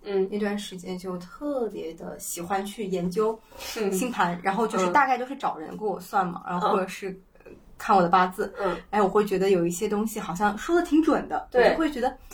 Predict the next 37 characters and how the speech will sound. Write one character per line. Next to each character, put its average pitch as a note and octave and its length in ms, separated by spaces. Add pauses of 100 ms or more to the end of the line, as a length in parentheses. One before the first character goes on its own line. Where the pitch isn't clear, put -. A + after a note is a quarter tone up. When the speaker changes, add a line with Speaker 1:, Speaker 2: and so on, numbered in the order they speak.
(160)
Speaker 2:
我 G3+ 80
到 E4+ 140
底 D4 80
要 A#3+ 140
不 A#3 100
要 A3 80
相 C#4+ 240
信 D#4 180
这 G#3+ 140
个 F3 140
师 G#3 200
傅 A3+ 140
的 F3+ 80
话？ - 220 (180)
Speaker 1:
嗯。 G#3 100
Speaker 2:
然 G#3+ 80
后 G#3+ 80
我 F#3 80
就 G3 120
会 A3+ 120
去 A3+ 80
想， - 240 (600)
那 C#4+ 220
我 F#3+ 160
的 G3 80
命 C#4+ 280
运 G#3+ 320
到 C#4+ 160
底 G#3 140
是 G#3+ 220
老 E3 100
天 C4+ 260
写 G3+ 200
好 - 320
的， - 120 (540)
还 G3 260
是 G#3 400